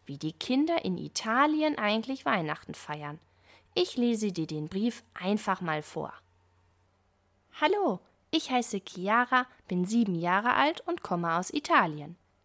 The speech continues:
Ich möchte euch davon erzählen, wie wir Weihnachten feiern. Schon in der Adventszeit schmücken wir unsere Städte mit Lichterketten und auf vielen Plätzen werden Weihnachtsbäume aufgestellt. Am achten Dezember, einem Tag,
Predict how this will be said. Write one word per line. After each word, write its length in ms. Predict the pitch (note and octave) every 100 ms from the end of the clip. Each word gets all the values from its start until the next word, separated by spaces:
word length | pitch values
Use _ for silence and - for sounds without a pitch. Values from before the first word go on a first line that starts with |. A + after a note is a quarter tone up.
| _
Ich 140 | A#3 -
möchte 300 | D#4+ - -
euch 180 | G#3+
davon 320 | - F#3+ E3+ F3
erzählen, 580 | E3 - A#3+ B3 A3+
wie 180 | E3 E3
wir 320 | G3 C4 C#4+
Weihnachten 480 | B3+ G3 E3+ D#3+ E3
feiern. 460 | - C#3+ D3 - F3+ _ _ _ -
Schon 240 | - F4
in 140 | E4 B3
der 160 | G#3
Adventszeit 840 | E3 - A#3 C#4 - - F3+ G#3 - - -
schmücken 480 | - D4+ D4+ D4
wir 100 | A#3+
unsere 320 | D3+ E3 E3 E3
Städte 420 | - A#3+ A#3 G3+
mit 200 | F3+ F3+
Lichterketten 800 | A3 - - E3 - D#3 - E3 _ _
und 160 | - F3
auf 140 | D#3
vielen 400 | - C4 C#4+ D#4
Plätzen 520 | D4+ - G#3+ - A3+ A3+ - -
werden 260 | D#3 F#3+
Weihnachtsbäume 840 | G#3 G#3+ F3+ D#3+ - E3 D#3 D#3
aufgestellt. 680 | - D#3+ - E3 - D3+ - - _ _ _ _ -
Am 160 | E3 E3
achten 440 | - - - G#3
Dezember, 720 | F3 D#3+ - F3 F#3 F#3+ C#4 - - _
einem 340 | F3+ F3 F3
Tag, 400 | - A3+ A3+ A#3